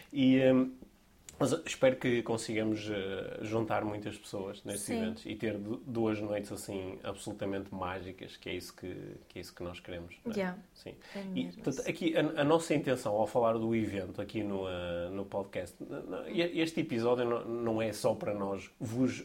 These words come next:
Speaker 1: vendermos a ideia de que deverão estar presentes nestes eventos
Speaker 2: Não.
Speaker 1: com todos os vossos amigos,
Speaker 2: Familiares.
Speaker 1: familiares, colegas,
Speaker 2: Inimigos.
Speaker 1: inimigos,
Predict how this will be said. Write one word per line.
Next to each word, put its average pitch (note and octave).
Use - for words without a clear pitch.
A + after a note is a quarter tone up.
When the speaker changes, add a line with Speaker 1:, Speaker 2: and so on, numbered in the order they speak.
Speaker 1:
vendermos A#2+
a G#2+
ideia G2+
de A2
que A2
deverão A2+
estar G#2+
presentes G2
nestes G2
eventos G2
Speaker 2:
Não. F#3
Speaker 1:
com A2
todos G#2+
os G#2+
vossos G#2+
amigos, A2
Speaker 2:
Familiares. G3
Speaker 1:
familiares, A2
colegas, A2
Speaker 2:
Inimigos. C3
Speaker 1:
inimigos, -